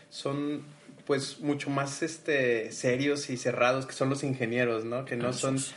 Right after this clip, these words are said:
Speaker 1: que no, no están tan desarrollados en el tema de, de las relaciones, de las ventas, pero tú fuiste agarrando esas habilidades. Volviendo al tema de, que mencionabas en un inicio de Steve Jobs,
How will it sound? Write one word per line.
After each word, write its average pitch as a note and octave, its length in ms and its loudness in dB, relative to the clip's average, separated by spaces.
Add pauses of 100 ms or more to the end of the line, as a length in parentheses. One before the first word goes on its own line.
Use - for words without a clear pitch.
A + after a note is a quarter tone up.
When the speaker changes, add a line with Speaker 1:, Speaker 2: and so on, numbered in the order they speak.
(260)
Speaker 1:
que C#3+ 120 -2
no, C3 300 2
no C3+ 380 0
están C#3+ 420 -2
tan C#3+ 180 2
desarrollados B2+ 500 4
en C3+ 80 0
el A#2 120 -2
tema B2+ 280 0
de, A#2+ 400 2 (240)
de C#3 60 0
las C#3+ 140 6
relaciones, C3+ 720 4
de A#2+ 80 4
las A2 220 0
ventas, B2+ 440 2
pero A#2+ 500 2
tú C3+ 100 -6
fuiste C3+ 220 -2
agarrando C3 360 2
esas C3+ 220 -6
habilidades. A#2+ 520 0 (580)
Volviendo D3+ 400 2
al F3+ 100 2
tema F3 260 2
de, B2+ 480 2 (220)
que B2+ 100 -2
mencionabas C3 460 0
en C3+ 100 0
un C3+ 100 0
inicio C3+ 320 -4
de A#2+ 100 0
Steve B2 260 -6
Jobs, - 360 -2